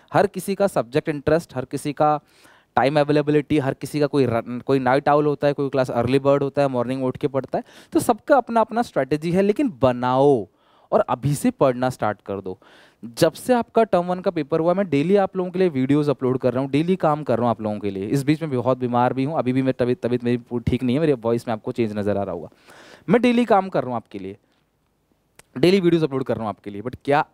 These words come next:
आप डेली मेहनत कर रहे हो? खुद से पूछो। बहाने बना रहे हो, "बस ये हो जाएगा, ये हो जाएगा।" कुछ बच्चे बोले, "सर पेपर नहीं होगा तो।" अरे भाई कैसी बात कर रहे हो यार, पेपर नहीं होगा तुम पढ़ोगे नहीं?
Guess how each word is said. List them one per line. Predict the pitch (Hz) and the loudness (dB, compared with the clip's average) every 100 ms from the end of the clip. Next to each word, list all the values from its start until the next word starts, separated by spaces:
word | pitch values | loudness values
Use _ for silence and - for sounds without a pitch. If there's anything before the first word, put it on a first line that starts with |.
| 123 | 0
आप | 147 147 | 0 0
डेली | 165 180 | -2 0
मेहनत | 156 165 - | -2 -6 -2
कर | 160 | 0
रहे | 165 | 0
हो? | 147 | 0
खुद | 143 | -2
से | - 143 | 0 -2
पूछो। | - 101 101 - _ _ _ _ _ - | -2 -10 -12 -12 _ _ _ _ _ -14
बहाने | 110 151 170 196 | -2 0 2 0
बना | 190 156 147 | 2 2 2
रहे | 147 | 4
हो, | 160 160 | 2 2
"बस | 156 160 - | 0 -2 -4
ये | 143 | 0
हो | 156 147 | 2 2
जाएगा, | 139 139 139 | 2 2 2
ये | 143 147 | 2 2
हो | 139 | 2
जाएगा।" | 135 | 2
कुछ | 135 214 | 2 -2
बच्चे | 190 214 | -2 2
बोले, | 208 | 2
"सर | 208 214 | 2 0
पेपर | 175 - 190 | 0 0 0
नहीं | 170 175 | 0 0
होगा | 170 175 | 2 2
तो।" | |
अरे | 139 196 | 2 0
भाई | 185 175 220 _ _ _ _ - | 2 0 -2 _ _ _ _ -2
कैसी | 160 269 | 0 2
बात | 226 180 | 2 0
कर | - 123 | -2 -4
रहे | 117 | -2
हो | 110 | -2
यार, | 127 - _ _ _ | -2 -6 _ _ _
पेपर | - 160 208 | 0 2 2
नहीं | 214 214 | 4 4
होगा | 220 | 4
तुम | 214 226 | 2 0
पढ़ोगे | 165 226 339 | 2 4 2
नहीं? | 294 | -2